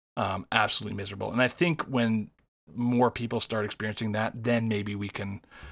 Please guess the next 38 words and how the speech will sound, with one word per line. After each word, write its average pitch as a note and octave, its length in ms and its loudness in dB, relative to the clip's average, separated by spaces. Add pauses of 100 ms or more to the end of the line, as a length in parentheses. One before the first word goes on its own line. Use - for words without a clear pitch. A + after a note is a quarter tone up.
(140)
start G#2 240 -2
having G2+ 320 -4
a, G2 280 -8 (120)
a G#2 140 -4
real G2+ 300 -6
discussion - 460 -4
about G#2 200 -10
it, - 80 -14
because B2+ 320 2 (640)
T C4+ 160 6
D A#3+ 120 6
H B3+ 180 4
has F3 260 6
grown A#2+ 600 2
a, B2 120 4
a B2 120 2
lot A#2+ 320 4
as A#2 120 2
a - 60 0
format A#2 400 0
since - 220 -2
then. - 240 -8 (180)
Um, G#2 460 -2
we A#2+ 180 2
make A#2 240 2
up A#2 140 2
a, G#2 340 -2
a G#2 200 -2
much A2+ 340 0
larger A2 320 2
percentage A2+ 400 -2
of G#2 140 -2
the G#2 180 -4
overall G#2+ 320 0
Commander G#2 360 -8
player G#2+ 260 -4
base. A2+ 400 0 (400)
Um, F#2+ 500 -4